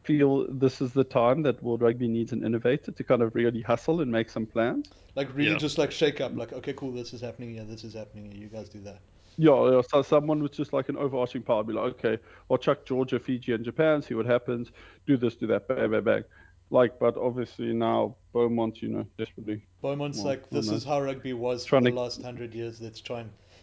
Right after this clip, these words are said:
Speaker 2: k-, keep it as close to how
Speaker 1: Yeah.
Speaker 2: it has been for the la-," even though they've, we've only been
Speaker 1: Let, let
Speaker 2: professional for, like, twenty-five.
Speaker 1: <laughs> Let's, let's bring back rucking.
Speaker 2: Yeah. Um,
Speaker 3: <laughs>
Speaker 2: should we
Speaker 3: I'm
Speaker 2: see,
Speaker 3: okay.
Speaker 2: seeing as, seeing as you mentioned Georgia and Japan in one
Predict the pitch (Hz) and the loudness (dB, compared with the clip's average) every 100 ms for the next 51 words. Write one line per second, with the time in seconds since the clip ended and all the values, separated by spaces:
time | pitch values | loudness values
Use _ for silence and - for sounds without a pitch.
0 | _ - - 127 120 117 107 - 127 113 | _ -20 -16 -12 -12 -12 -12 -8 -8 -6
1 | 113 110 107 120 117 107 98 117 107 113 | -8 -8 -6 -4 -4 -8 -8 -8 0 -2
2 | 107 - 110 104 104 - _ _ _ - | -2 -14 -16 -14 -16 -20 _ _ _ -20
3 | _ - 170 160 165 156 143 156 160 160 | _ -8 -2 6 8 8 0 0 0 0
4 | 156 147 147 127 143 143 135 - 131 123 | -2 -2 0 2 2 0 0 -6 -8 -8
5 | 139 120 117 117 92 92 - - - - | -10 -12 -8 -8 -8 -12 -20 -20 -20 -20
6 | _ _ _ _ _ - - _ _ _ | _ _ _ _ _ -20 -20 _ _ _
7 | - - 180 147 135 151 147 147 139 - | -6 0 2 4 2 0 2 2 2 2
8 | 151 143 139 - 123 120 - 113 113 - | 2 4 2 4 0 0 -2 -10 -10 -16
9 | - - - - 135 117 113 _ _ _ | -16 -16 -18 -16 -12 -12 -14 _ _ _
10 | 131 139 175 196 185 165 - 135 _ - | -6 0 0 0 -4 -10 -14 -20 _ -20
11 | - - - - 185 196 202 170 214 226 | -20 -16 -4 2 4 4 0 2 2 4
12 | 220 - 214 214 185 170 147 165 175 147 | 4 2 0 0 0 0 0 0 -4 -4
13 | 135 139 139 131 123 117 127 120 110 113 | -2 -2 -2 -8 -8 -8 -6 -8 -8 -10